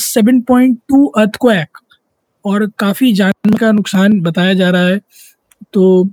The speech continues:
जितने भी लोग ताइवान में नमस्ते इंडिया को सुन रहे हैं, please guys, be safe and, uh, migrate to places जो थोड़ी सेफ हो। अभी कोस्ट साइड से ये, uh, अर्थक्वेक की न्यूज़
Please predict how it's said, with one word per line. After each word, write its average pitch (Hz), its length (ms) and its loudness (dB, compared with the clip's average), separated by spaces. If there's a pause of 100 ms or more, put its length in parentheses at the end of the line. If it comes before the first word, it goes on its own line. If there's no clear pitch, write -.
जितने 180 440 0
भी 233 80 2
लोग 226 180 0
ताइवान 196 340 2
में 220 120 4
नमस्ते 208 340 0
इंडिया 196 180 2
को 202 100 0
सुन 196 180 0
रहे 202 80 2
हैं, 196 60 -2
please 202 320 2
guys, 190 200 0
be 196 260 -2
safe 190 480 0
and, 175 160 0
uh, 165 200 -2 (500)
migrate 190 340 0
to 202 60 0
places 190 300 0
जो 196 120 0
थोड़ी 190 240 2
सेफ 196 340 0
हो। 190 180 -4
अभी 175 160 0
कोस्ट 202 320 0
साइड 196 200 0
से 202 160 -2
ये, 190 340 0
uh, 160 520 -4 (800)
अर्थक्वेक 185 380 -2
की 208 120 2
न्यूज़ 190 280 2